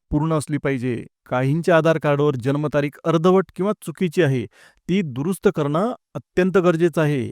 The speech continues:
आता याशिवाय तुमचं वार्षिक उत्पन्न अडीच लाख रुपयांच्या आत असलं पाहिजे. आता समजा उत्पन्न हे अडीच लाखांपेक्षा जास्त असेल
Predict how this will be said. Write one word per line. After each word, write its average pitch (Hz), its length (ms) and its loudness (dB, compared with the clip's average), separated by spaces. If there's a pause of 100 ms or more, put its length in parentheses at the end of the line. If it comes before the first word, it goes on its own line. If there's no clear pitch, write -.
(100)
आता 135 160 -4
याशिवाय 175 480 2
तुमचं 160 540 0
वार्षिक 160 400 0
उत्पन्न 165 440 -4 (180)
अडीच 180 320 2
लाख 196 220 4
रुपयांच्या 190 560 0
आत 160 200 2
असलं 165 220 -2
पाहिजे. 151 380 -2 (180)
आता 156 160 0
समजा 160 340 2
उत्पन्न 180 400 2
हे 180 80 4
अडीच 170 260 4
लाखांपेक्षा 156 640 -2
जास्त 139 280 0
असेल 151 300 -2